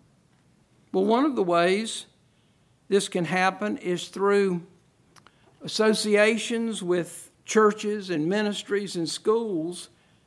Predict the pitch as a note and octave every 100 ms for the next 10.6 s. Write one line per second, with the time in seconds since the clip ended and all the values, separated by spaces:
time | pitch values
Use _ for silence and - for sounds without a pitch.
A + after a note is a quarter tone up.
0 | - D#3+ D#3+ G3 - F3+ F3 - G#3+ G#3
1 | C3 A#2+ - C#3+ - D#3 C#3 C#3+ C#3 B2+
2 | E3+ F#3 _ _ _ _ _ _ _ _
3 | _ _ _ _ _ _ _ _ _ _
4 | _ _ _ _ _ _ _ - E3+ F3+
5 | G3+ G3+ - G3+ F3+ A#3 B3 D3+ C#3+ E3
6 | E3+ E3 F3+ F3 E3 D#3+ E3+ - - _
7 | _ _ - F#3+ F3+ - D3+ D#3+ E3+ E3+
8 | D#3+ - F3+ F3+ F#3+ G#3+ - D3+ C#3+ C3+
9 | _ _ _ _ - E3+ - G#3 G3 F#3
10 | F3+ F3+ F3 D3 C#3+